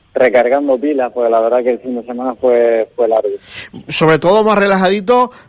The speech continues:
Speaker 2: eh, por el, por, por cómo se fueron, eh, desarrollando, eh, este final de temporada, donde, eh, fue una lucha, fue una, una carrera, perdón, ascendente, victoria tras victoria,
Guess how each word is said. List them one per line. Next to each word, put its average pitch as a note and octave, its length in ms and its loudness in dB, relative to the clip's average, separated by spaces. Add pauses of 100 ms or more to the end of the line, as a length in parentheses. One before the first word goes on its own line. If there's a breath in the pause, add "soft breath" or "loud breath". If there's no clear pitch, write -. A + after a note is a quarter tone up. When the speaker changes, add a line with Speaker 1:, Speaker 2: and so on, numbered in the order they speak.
Speaker 2:
eh, E3 640 2 (280)
por D3+ 240 2
el, D3+ 180 2
por, D3+ 280 -2
por D3 220 -2
cómo A3 240 0
se A#3 140 -4
fueron, A3 300 -2 (140)
eh, D#3 380 2
desarrollando, F3+ 920 0 (280 loud breath)
eh, D#3 320 0
este F#3 280 -2
final F3 380 0
de E3 40 2
temporada, E3 520 2
donde, E3+ 460 0 (240 loud breath)
eh, D3 100 -2
fue F#3 200 2
una G3 160 2
lucha, E3+ 760 2
fue G3 260 2
una, F#3 420 -2
una F#3 240 -2
carrera, F3 540 2
perdón, E3+ 300 -2
ascendente, G3 760 -2 (300 loud breath)
victoria F#3+ 560 -2
tras E3 180 0
victoria, A3+ 640 0